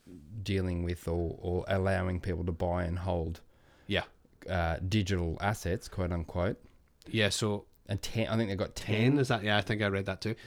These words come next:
Speaker 2: So w-, you're gonna have, we're gonna have Bitcoin and you're gonna have nine shitcoins.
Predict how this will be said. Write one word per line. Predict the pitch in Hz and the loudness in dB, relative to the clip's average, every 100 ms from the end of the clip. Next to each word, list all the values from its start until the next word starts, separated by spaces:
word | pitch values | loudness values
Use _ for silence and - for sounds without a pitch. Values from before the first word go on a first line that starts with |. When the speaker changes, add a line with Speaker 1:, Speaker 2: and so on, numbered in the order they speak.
| - | -8
Speaker 2:
So | - 104 101 - _ _ - | 0 2 0 -4 _ _ -10
w-, | 110 104 117 | -8 -2 0
you're | 110 | 2
gonna | 120 113 | 2 2
have, | 107 95 95 - - - - - - | 2 2 6 6 6 0 -12 -18 -8
we're | 98 | -2
gonna | 98 | 2
have | 98 | 4
Bitcoin | 110 - 131 123 | 4 4 4 4
and | |
you're | 110 | 4
gonna | 104 101 | 4 0
have | 95 | 0
nine | 104 107 113 | 4 4 4
shitcoins. | - - 85 80 | -2 -6 -6 -6